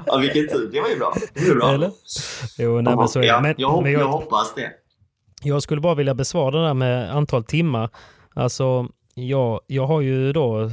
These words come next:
Speaker 2: som du vet, lika många timmar som alla andra, men jag blev väldigt inspirerad av så här tokar som Elon Musk och andra, och de säger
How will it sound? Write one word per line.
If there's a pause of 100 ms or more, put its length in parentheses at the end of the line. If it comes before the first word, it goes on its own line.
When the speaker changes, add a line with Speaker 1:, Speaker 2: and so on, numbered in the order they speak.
(120)
Speaker 2:
som
du
vet,
lika
många
timmar
som
alla
andra,
men
jag
blev
väldigt
inspirerad
av
så
här (340)
tokar
som
Elon
Musk
och
andra,
och
de
säger